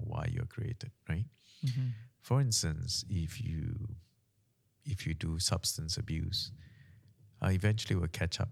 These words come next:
Speaker 1: in your physical
Speaker 2: Mm-hmm.
Speaker 1: body,
Speaker 2: Yeah.
Speaker 1: right? But you really need to know why you went into substance abuse in the first place.
Speaker 2: Mm.
Speaker 1: And most likely you go, "Wow,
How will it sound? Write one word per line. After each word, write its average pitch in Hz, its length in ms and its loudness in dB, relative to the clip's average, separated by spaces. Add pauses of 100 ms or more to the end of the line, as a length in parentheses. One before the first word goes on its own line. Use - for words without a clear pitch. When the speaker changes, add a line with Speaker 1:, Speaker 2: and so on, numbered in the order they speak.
(120)
Speaker 1:
in 85 100 0
your 76 120 0
physical - 580 -4 (200)
Speaker 2:
Mm-hmm. 147 200 4 (120)
Speaker 1:
body, 90 460 2
Speaker 2:
Yeah. 143 180 2 (400)
Speaker 1:
right? 87 300 2 (400)
But 87 180 2
you 92 160 2
really 127 300 4
need 90 220 0
to 85 80 0
know 85 260 0 (100)
why 78 560 -2 (1040)
you 90 140 2
went 87 240 4
into 78 220 2
substance - 440 0
abuse - 380 -2
in 117 60 -2
the 113 60 -4
first - 280 -2
place. - 420 -2 (240)
Speaker 2:
Mm. 131 220 0 (420)
Speaker 1:
And 80 240 2
most 95 300 4
likely 82 240 2
you 78 220 0
go, 76 440 -2
"Wow, 82 420 0